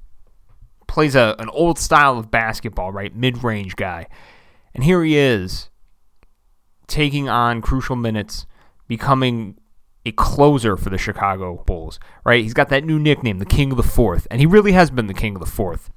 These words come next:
And we saw two games on New Year's Eve and New Year's Day where DeMar hits two cold-blooded, contested, three-point shots to win games.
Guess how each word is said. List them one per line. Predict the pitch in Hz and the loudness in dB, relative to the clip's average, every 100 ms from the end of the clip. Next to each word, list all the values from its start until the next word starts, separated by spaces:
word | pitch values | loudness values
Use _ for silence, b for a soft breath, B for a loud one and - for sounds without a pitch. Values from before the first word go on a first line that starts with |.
| - | -14
And | - | -8
we | 143 | -6
saw | - 170 | 0 0
two | 151 - 185 | 0 -2 0
games | 165 170 151 113 110 | 0 0 -2 -4 -4
on | 110 | -4
New | 127 | -2
Year's | 143 143 123 | -2 -2 -4
Eve | 131 120 | -6 -6
and | 117 | -6
New | 117 | -6
Year's | 113 107 95 | -4 -6 -4
Day | 110 104 | -4 -4
where | 98 92 - b b b | -6 -14 -16 b b b
DeMar | - 123 131 117 | -4 4 6 6
hits | 120 104 | 0 -8
two | - 147 | -4 -4
cold-blooded, | 139 - - 139 127 127 123 120 117 110 - _ | 2 6 8 6 0 0 0 0 -4 -8 -18 _
contested, | - 117 - 127 - - 120 113 110 - _ - | -10 -10 -4 -4 -4 -4 -4 -6 -12 -20 _ -6
three-point | - 143 - 139 123 | -4 0 4 4 4
shots | - 131 113 - | -2 -2 -2 -4
to | 113 | -8
win | 113 107 | -6 -8
games. | 98 98 82 - | -10 -14 -16 -20